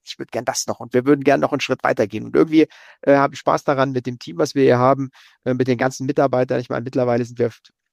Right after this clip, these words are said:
auf fünfhundert Mitarbeiter, ähm, in verschiedenen Ländern herangewachsen, äh, und das macht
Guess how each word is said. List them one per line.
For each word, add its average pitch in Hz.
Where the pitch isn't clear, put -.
auf -
fünfhundert 131
Mitarbeiter, 135
ähm, 123
in -
verschiedenen 123
Ländern 139
herangewachsen, 135
äh, 123
und 127
das -
macht 131